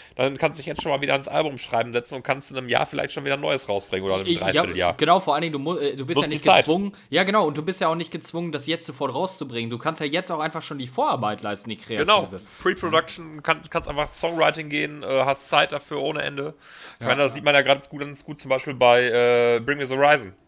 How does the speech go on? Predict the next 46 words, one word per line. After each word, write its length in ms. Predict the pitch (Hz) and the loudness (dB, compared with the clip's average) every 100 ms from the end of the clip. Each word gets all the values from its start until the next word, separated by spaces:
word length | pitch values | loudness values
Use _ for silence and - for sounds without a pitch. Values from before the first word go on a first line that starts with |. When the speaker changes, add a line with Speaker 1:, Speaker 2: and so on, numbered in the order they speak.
| - | -8
Speaker 2:
Ja, 260 | 127 190 170 | 2 4 4
Speaker 1:
Die 80 | 160 | 6
Speaker 2:
wollte 100 | 185 | 6
Speaker 1:
haben 60 | |
Speaker 2:
ich 40 | - | 6
Speaker 1:
jetzt 80 | 185 | 6
Speaker 2:
auch 60 | |
Speaker 1:
auch 60 | 131 | 4
Speaker 2:
schon 80 | 143 | 2
Speaker 1:
so 80 | 135 | 0
Speaker 2:
drauf 100 | 117 | -4
Speaker 1:
ein, 60 | |
Speaker 2:
zu 80 | 123 | -8
sprechen 300 | - 113 107 | -10 -8 -8
Speaker 1:
die 140 | 98 113 | 0 2
haben 100 | 131 | 2
Speaker 2:
kommen, 0 | |
Speaker 1:
ja 120 | 135 | 0
Speaker 2:
ja. 60 | |
Speaker 1:
so 80 | 123 | -2
einen 100 | 131 | 2
Live-Blog 520 | 127 151 - 139 143 | 6 4 2 -2 0
im 120 | 151 143 | -2 -10
Prinzip, 500 | 147 - 151 147 - | -12 -10 -8 -8 -4
wo 120 | 135 | -2
sie 80 | 127 | 2
dann 180 | 123 | 2
halt 320 | 135 127 123 135 | 2 0 0 0
regelmäßig 540 | 139 135 131 127 - | 0 2 0 -2 -4
über 80 | 120 | -4
jeden 180 | 123 135 | -4 -6
Tag 160 | 143 | -8
so 140 | - 131 | -6 -10
ein 160 | 123 | -10
Video 200 | 135 139 | -10 -6
aus 100 | 131 | -6
dem 200 | 123 120 | -8 -14
Studio 520 | 117 156 151 139 131 | -12 -12 -8 -6 -6
oder 180 | 117 101 | -4 0
Heimstudio 640 | 107 135 - - 131 127 123 | 2 2 -2 -12 -10 -8 -8
zeigen, 340 | - 123 123 | -2 -2 -2
wie 40 | |
sie 100 | - | -6
am 100 | 110 | -6
Aufnehmen 420 | 110 139 139 120 123 | 0 -2 -2 -8 -8
sind. 280 | 127 123 | -10 -12